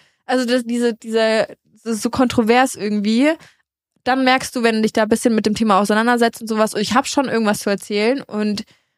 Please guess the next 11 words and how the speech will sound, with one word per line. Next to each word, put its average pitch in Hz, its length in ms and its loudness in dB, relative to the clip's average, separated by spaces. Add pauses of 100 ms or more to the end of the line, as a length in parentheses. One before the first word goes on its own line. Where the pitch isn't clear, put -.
(1000)
irgendwelche 220 280 2
Themen, 277 340 0
worüber 208 240 2
ich - 160 -2
reden 208 460 0
möchte 214 480 -2
und 202 220 -2
für 202 120 -4
die 202 120 0
ich 202 140 -2
auch 190 100 -4